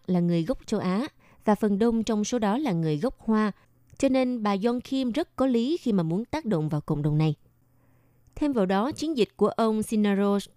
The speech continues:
nhận được sự ủng hộ của một tổ chức người Mỹ gốc Á có quan điểm đối ngược với Tổng thống Mỹ Donald Trump. Tổ chức này giúp cho ông Sinaros tiếp cận các cử tri gốc Trung, Hàn Quốc với vốn tiếng Anh hạn chế bằng việc đặt các biển quảng cáo bằng tiếng mẹ đẻ của họ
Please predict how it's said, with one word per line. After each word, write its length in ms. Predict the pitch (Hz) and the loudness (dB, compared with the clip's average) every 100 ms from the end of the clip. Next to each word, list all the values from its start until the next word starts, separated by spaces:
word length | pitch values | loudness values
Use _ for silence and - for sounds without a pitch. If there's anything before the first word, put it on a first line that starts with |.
| _ | _
nhận 300 | 202 190 190 | 4 4 4
được 180 | 202 185 | 2 0
sự 140 | 208 | -2
ủng 200 | 180 220 | -2 -4
hộ 240 | 294 202 165 | -2 0 0
của 160 | - | 0
một 260 | 233 202 - | 0 -2 0
tổ 160 | 165 | 0
chức 260 | 175 339 294 | 0 -2 -2
người 220 | 214 175 | 0 2
Mỹ 300 | 165 160 165 233 | 2 0 0 -4
gốc 160 | 294 | -4
Á 220 | 202 202 | -2 -2
có 140 | 285 294 | -2 -6
quan 300 | - 202 180 | 0 0 0
điểm 240 | 151 208 | -2 0
đối 140 | 214 294 | 0 0
ngược 300 | 339 180 - | 0 -2 0
với 100 | 233 | -2
Tổng 180 | 156 | 0
thống 160 | 190 240 | -2 -2
Mỹ 120 | 180 165 | -2 0
Donald 240 | 165 160 | -2 -2
Trump. 260 | - 185 175 - _ _ _ _ _ _ | 0 0 0 -4 _ _ _ _ _ _
Tổ 120 | 190 | 2
chức 180 | 233 269 | 2 0
này 240 | 196 170 | 0 2
giúp 160 | 170 269 | 0 -4
cho 120 | - 214 | -2 0
ông 200 | 202 190 | 2 0
Sinaros 680 | - 196 185 180 185 185 - _ | 0 0 2 2 2 0 -2 _
tiếp 120 | 359 - | -2 0
cận 220 | 196 151 | -2 0
các 240 | 262 - - | -4 -8 -2
cử 160 | 165 196 | -2 0
tri 240 | 208 185 | 0 0
gốc 140 | 185 - - | -2 -8 0
Trung, 240 | 233 220 - _ _ | 0 2 -4 _ _
Hàn 200 | 196 165 | -2 0
Quốc 180 | 240 349 - _ _ - | 0 -2 -4 _ _ 0
với 100 | 240 | 0
vốn 240 | 262 226 285 | 4 2 0
tiếng 160 | 277 | -6
Anh 200 | 233 190 | -4 -4
hạn 260 | 185 175 160 | -2 -4 -4
chế 320 | - 185 285 - _ - - | -2 -2 -2 -8 _ -20 -4
bằng 160 | 214 190 | 0 2
việc 220 | 208 - _ _ | 2 0 _ _
đặt 200 | 202 - | -2 -2
các 160 | 302 | -4
biển 220 | 214 175 226 | 0 0 0
quảng 200 | 190 214 | -4 -2
cáo 280 | 208 247 320 | -4 -4 -2
bằng 280 | 190 175 175 | -2 -2 -2
tiếng 200 | 226 311 | -2 0
mẹ 140 | 170 | 0
đẻ 140 | 160 | -2
của 140 | 175 240 | -2 -4
họ 340 | 214 160 160 | -2 -4 -4